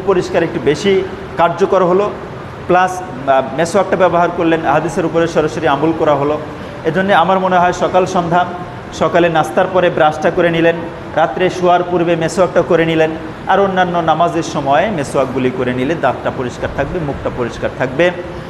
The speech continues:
মুখ পরিষ্কার রাখা এটা ইসলামে স্বভাবজাত একটা আদর্শ, আমরা সচেষ্ট থাকব। আল্লাহ নবী সাল্লাল্লাহু আলাইহি ওয়াসাল্লাম যখন একেবারে মুমূর্ষু অবস্থা, ইন্তেকাল করবেন করবেন অবস্থা,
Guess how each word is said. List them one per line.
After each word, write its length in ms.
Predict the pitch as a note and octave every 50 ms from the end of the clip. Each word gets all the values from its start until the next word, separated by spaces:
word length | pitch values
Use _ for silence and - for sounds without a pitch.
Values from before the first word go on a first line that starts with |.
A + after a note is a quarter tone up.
| - - D3+
মুখ 140 | F3+ G#3+ G3+ - -
পরিষ্কার 420 | F#3 F3 E3+ - - - F#3+ D#3
রাখা 340 | D3+ C3+ - - F3+ G3+ G3+ -
এটা 240 | - C3 - D3+ C3 - -
ইসলামে 560 | C#3+ C3 - - C#3 C3+ C#3 D3 D#3+ F3 G#3 A3 A3 - - - - - - - -
স্বভাবজাত 640 | - E3+ C#3+ - - B2 A#2 G2+ B2 C3 C3+ -
একটা 320 | C#3+ A#2 A2+ - - D#3+ - -
আদর্শ, 420 | C3 C3+ C#3 D#3 - - - - - - - - - - - - - -
আমরা 220 | - - C#3+ D3+ D#3
সচেষ্ট 460 | D#3 - E3 E3 - G3+ - - E3 C#3+
থাকব। 280 | C#3+ B2 A2+ G#2+ G#2 F#2+ - - - - - -
আল্লাহ 220 | - D3+ E3+ F#3 F#3
নবী 180 | F#3+ F#3+ A3+
সাল্লাল্লাহু 440 | - A#3+ G#3+ G#3 G#3 G3+ G3+ G3 G3+
আলাইহি 160 | F#3+ G3 G3+
ওয়াসাল্লাম 500 | G3 G3 G3 - A#3 G3+ G3 G3+ G#3 G#3
যখন 240 | G3 G3+ - A3+ G3+
একেবারে 400 | G3+ A3 - B3 G#3+ A#3 A3 G#3+
মুমূর্ষু 480 | F#3 F3 F#3 G3 B3 C4 G#3+ - - -
অবস্থা, 460 | C3+ C3 C#3 - - - C3+ F#2+ F2 - - - - - - - - - - - - - - - - -
ইন্তেকাল 480 | - F3 F#3 F#3+ G#3 A3 G3 G#3+ G3+ G3+ G3 -
করবেন 300 | G#3+ A3+ A#3 A#3+ C#4 C4+ C4 -
করবেন 280 | A#3+ A3 G3 G3 F#3 E3+ -
অবস্থা, 440 | D3 D3 D3 C#3+ - - - A2 G#2+